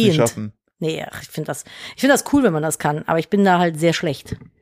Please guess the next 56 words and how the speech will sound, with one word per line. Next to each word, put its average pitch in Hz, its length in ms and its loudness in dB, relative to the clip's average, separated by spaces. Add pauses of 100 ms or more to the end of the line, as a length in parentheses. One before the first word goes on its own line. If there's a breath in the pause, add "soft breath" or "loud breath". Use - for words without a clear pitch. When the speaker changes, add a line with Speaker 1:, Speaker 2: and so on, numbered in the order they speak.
(800 loud breath)
Speaker 2:
Ich - 140 -14
bin 123 120 -4
abgelenkt, 135 500 0
weil 117 80 0
diese 113 160 -4
Katze - 280 -6
gerade 113 280 2
wieder 113 100 4
geguckt 131 300 -4
hat, 120 80 4
ob 113 80 -2
sie - 80 -4
irgendwie 123 180 0
diese 113 160 -2
Plastiktüte 123 540 -4
beißen 107 260 0
kann. 110 180 -6 (220 loud breath)
Ich 127 180 -4
weiß 139 200 4
nicht, 190 100 0
was 156 140 0
der 147 100 2
mit 135 140 0
Plastik - 400 -2
hat. 110 80 -2
Was - 60 -6
Speaker 1:
Ich - 40 -2
glaub, 220 120 4
Speaker 2:
ist - 40 0
Speaker 1:
das - 80 4
Speaker 2:
mit 143 60 -4
Speaker 1:
liegt 294 100 0
Speaker 2:
ihm? 233 60 2
Speaker 1:
an 233 80 4
dem 208 140 4
Weichmacher 156 540 0
in 156 140 -4
den 156 140 -4
Plastiksachen. 151 840 -6
Speaker 2:
Meinst 131 180 0
du, 143 40 0
dass 131 100 -4
ihn 127 100 0
das 120 140 -2
anzieht? 131 540 -4 (100)
Speaker 1:
Nee, 208 80 0
ich 214 80 2
glaub, 302 120 -8
das - 180 0
schmeckt - 560 -4
oder 196 240 2
riecht 302 320 -4
für - 180 -4
die 170 140 -4
irgendwie 156 340 -4
gut. 151 320 -10